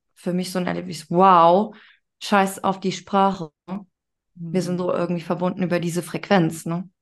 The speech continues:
Speaker 2: Mega. Wow, danke für dein Feedback. Das erzähle ich gleich Mama, sie wird ausflippen. <laughs> Sie will, sie will eh schon, "Ja, ich will die nächste Podcast-Folge mit dir aufnehmen, aber jetzt auf Deutsch." Ich so, "Okay, Mama, okay, Step by Step."
Speaker 1: Cool.
Speaker 2: Schön.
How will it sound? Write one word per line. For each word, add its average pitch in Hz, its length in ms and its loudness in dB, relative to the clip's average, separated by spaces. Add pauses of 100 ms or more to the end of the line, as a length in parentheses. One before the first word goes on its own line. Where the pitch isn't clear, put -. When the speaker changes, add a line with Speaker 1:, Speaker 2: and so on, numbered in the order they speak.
(280)
Speaker 2:
Mega. 160 1000 -10 (300)
Wow, 175 340 -2
danke 208 360 -6
für - 100 -18
dein 175 200 -10
Feedback. 170 520 -6
Das 190 120 -4
erzähle 220 300 0
ich 220 80 -2
gleich 190 160 -2
Mama, 202 260 0
sie 190 120 -4
wird 190 120 -8
ausflippen. 208 580 -6
<laughs> - 60 -20 (600)
Sie 311 160 4
will, 330 160 4 (180)
sie 269 140 0
will 277 120 2
eh 254 180 2
schon, 269 260 -2 (120)
"Ja, 359 120 2
ich 359 120 -6
will 359 100 0
die 320 80 -2
nächste 339 260 -6
Podcast-Folge 311 600 -4
mit 247 140 -4
dir 233 120 -8
aufnehmen, 226 240 -6
aber 294 180 0
jetzt 330 200 -2
auf 247 100 -2
Deutsch." 226 280 0
Ich 247 120 -6
so, 254 140 -2
"Okay, 262 260 2
Mama, 240 380 0
okay, 208 440 0
Step - 260 -6
by - 120 -2
Step." - 340 -4 (800)
Speaker 1:
Cool. 202 560 4 (160)
Speaker 2:
Schön. 190 340 -8